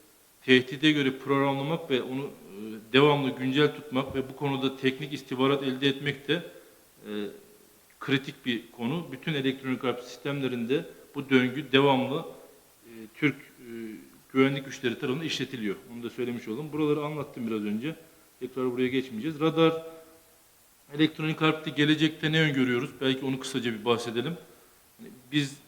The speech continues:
e, kara sistemlerini biraz önce gördünüz. Deniz elektronik harpte de önemli yeteneklere sahibiz. Önümüzdeki dönemde, e,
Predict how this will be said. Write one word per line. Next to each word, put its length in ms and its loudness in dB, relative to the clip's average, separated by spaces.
e, 120 -18
kara 260 4
sistemlerini 600 -4
biraz 200 2
önce 200 0
gördünüz. 520 4
Deniz 360 6
elektronik 520 2
harpte 320 0
de 60 0
önemli 340 -2
yeteneklere 520 -2
sahibiz. 600 0
Önümüzdeki 640 0
dönemde, 560 0
e, 220 -4